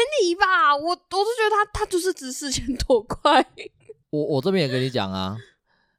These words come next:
Speaker 2: 呃，那一天看完之后，我内心的感受是，我花这个票钱，竟然看这两千五的表演，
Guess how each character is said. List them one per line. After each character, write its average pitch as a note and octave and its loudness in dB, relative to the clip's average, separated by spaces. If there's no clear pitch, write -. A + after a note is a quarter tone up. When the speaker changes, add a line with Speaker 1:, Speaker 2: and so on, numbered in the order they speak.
Speaker 2:
呃， A#2+ -2
那 F#3 -2
一 G3+ -2
天 E3+ -4
看 F3 -2
完 G3+ -6
之 G#2+ -4
后， A2 0
我 G#2+ -4
内 D3 -2
心 B2+ -8
的 B2 -4
感 F#2+ -6
受 G#2+ -4
是， G2+ -8
我 B2 -2
花 F#3 0
这 G#3 0
个 E3 2
票 D#3 2
钱， G#2 -10
竟 D#3+ -6
然 C3+ -2
看 C#3 -2
这 C#3 -2
两 G2+ -2
千 A#2 -4
五 G#2+ -2
的 F#2+ -4
表 F2+ -4
演， F#2+ -6